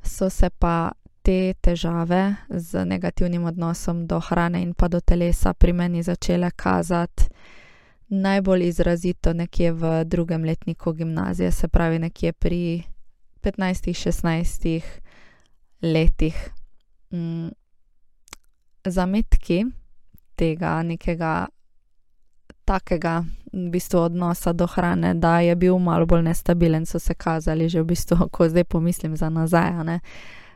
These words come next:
že v osnovni šoli. Em, neka taka želja je bila vedno po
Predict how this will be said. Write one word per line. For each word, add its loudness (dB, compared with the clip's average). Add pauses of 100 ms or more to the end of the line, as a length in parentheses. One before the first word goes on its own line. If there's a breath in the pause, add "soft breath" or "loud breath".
(100)
že 2
v 4 (160)
osnovni 0
šoli. 4 (760 loud breath)
Em, 0
neka 0
taka 2
želja 2
je 0
bila 4
vedno 0
po 2